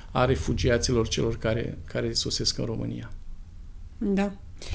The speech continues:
Speaker 2: Uh, haideți să vorbim un pic și despre faptul că dumneavoastră acolo la inspectorat, nu numai că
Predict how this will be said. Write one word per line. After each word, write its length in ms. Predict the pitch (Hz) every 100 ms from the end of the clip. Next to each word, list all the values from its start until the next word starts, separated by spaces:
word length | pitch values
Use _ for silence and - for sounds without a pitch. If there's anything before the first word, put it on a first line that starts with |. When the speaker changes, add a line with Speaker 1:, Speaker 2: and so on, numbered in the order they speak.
| - - -
Speaker 2:
Uh, 400 | 226 220 214 202 -
haideți 300 | 277 320 311
să 260 | 294 277 233
vorbim 280 | 233 277
un 80 | 269
pic 160 | 262 247
și 180 | - 220
despre 460 | 233 220 - 214
faptul 360 | 202 220 220 233
că 180 | - 208
dumneavoastră 600 | 185 190 196 220 214 202
acolo 680 | 202 208 214 214 196 185 185
la 420 | 185 190 185 175
inspectorat, 680 | 175 175 180 175 196 226 254
nu 160 | 226 233
numai 340 | 240 233 214
că 340 | 202 196 185